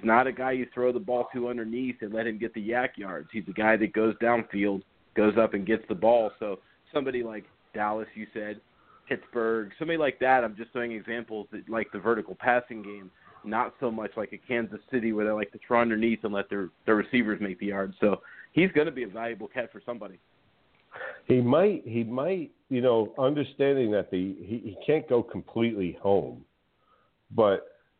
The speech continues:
Speaker 2: you know, it does leave the Philadelphia Eagles, a team that is hurting at wide receiver, uh, as a, as a team that could be in play for his services, and, and that ends up that, you know, he'll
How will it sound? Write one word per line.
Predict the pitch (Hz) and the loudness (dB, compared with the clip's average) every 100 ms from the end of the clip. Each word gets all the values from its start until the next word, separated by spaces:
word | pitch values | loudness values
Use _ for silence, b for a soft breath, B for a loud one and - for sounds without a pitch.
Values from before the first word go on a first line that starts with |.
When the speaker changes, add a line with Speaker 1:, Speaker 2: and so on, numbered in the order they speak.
| _ | _
Speaker 2:
you | 127 | 4
know, | 113 104 - | 6 6 4
it | 113 107 - - | 0 -2 -4 0
does | 123 175 165 | 4 4 2
leave | 131 117 135 175 156 104 90 78 | -4 -8 -6 -6 -4 -6 -8 -10
the | 82 - | -18 -2
Philadelphia | 143 165 143 143 131 101 92 - | -2 0 0 0 0 -2 -4 -4
Eagles, | 120 135 110 85 69 67 - - | 0 0 2 -2 -4 -10 -12 -10
a | - - | -4 2
team | 143 139 | 4 6
that | 107 90 | 6 4
is | 80 - | 0 0
hurting | 120 127 101 82 | 2 4 2 -4
at | 73 | -4
wide | 87 95 90 | 0 0 0
receiver, | 82 76 - 113 85 73 69 _ _ _ _ _ _ | -4 -8 -2 0 0 -4 -8 _ _ _ _ _ _
uh, | 85 82 82 - | 4 6 4 6
as | 101 87 92 - - | 6 6 2 -2 0
a, | 107 85 - | 2 2 4
as | 107 - 113 92 | 2 4 4 4
a | 87 - | 2 4
team | 123 110 | 4 6
that | 95 - | 2 4
could | 113 98 | 2 4
be | 101 104 | 2 4
in | 104 98 - | 2 2 -2
play | - 98 95 80 | 2 6 6 2
for | 90 | -2
his | 82 95 82 - | 0 -2 -2 2
services, | 113 123 107 - 92 95 92 b b b _ | 4 4 0 -4 -4 -4 -6 b b b _
and, | 110 107 113 - | 2 4 4 2
and | 135 117 117 113 101 | 4 4 4 2 2
that | 110 117 - | 4 4 4
ends | 120 113 | 2 4
up | 131 104 _ | 2 2 _
that, | 107 120 - | 0 0 -2
you | 127 | -2
know, | 113 104 | 0 0
he'll | 117 113 | 0 -2